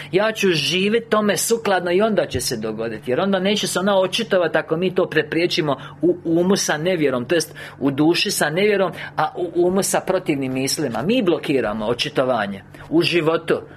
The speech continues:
ako su problemu, ži-, životni problemi, ili u tijelu, ako je bolest. Jer mi imamo životne probleme, jel tako? Okolnosti, razna protivljenja, nesreće, probleme i tako.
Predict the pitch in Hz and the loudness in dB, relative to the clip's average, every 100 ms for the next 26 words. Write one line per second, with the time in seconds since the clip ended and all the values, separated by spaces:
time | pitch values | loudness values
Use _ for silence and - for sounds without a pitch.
0 | - 131 - 139 - 139 139 139 143 156 | -4 -4 0 -2 -2 -2 0 0 2 -2
1 | 170 - 139 127 - 131 123 160 175 131 | -4 -4 -4 -4 -4 -4 0 0 0 -2
2 | 120 117 127 175 196 - - 196 196 156 | -2 0 2 2 0 -4 -2 2 2 2
3 | - 202 156 135 - 127 120 101 67 - | 2 2 4 2 0 0 0 -2 -4 -12
4 | - - - - - - - - - - | -18 -20 -20 -20 -20 -20 -20 -20 -20 -20
5 | - - - - 120 156 175 165 151 196 | -20 -20 -20 -10 -6 -2 0 0 2 0
6 | 190 123 113 107 107 110 98 95 117 117 | 0 -2 0 0 0 -2 -4 -2 -2 -2
7 | 101 104 - 135 131 120 - 107 - - | -6 -4 0 0 0 -4 -2 -4 -4 -16
8 | - 110 123 127 113 123 117 139 135 120 | -2 2 2 0 -2 -2 -2 0 0 0
9 | 110 113 117 135 131 127 98 - - - | 0 0 -2 -2 -2 -2 -4 -8 -20 -8
10 | 120 120 113 113 127 113 98 123 - 254 | -2 0 2 2 0 0 0 0 0 -2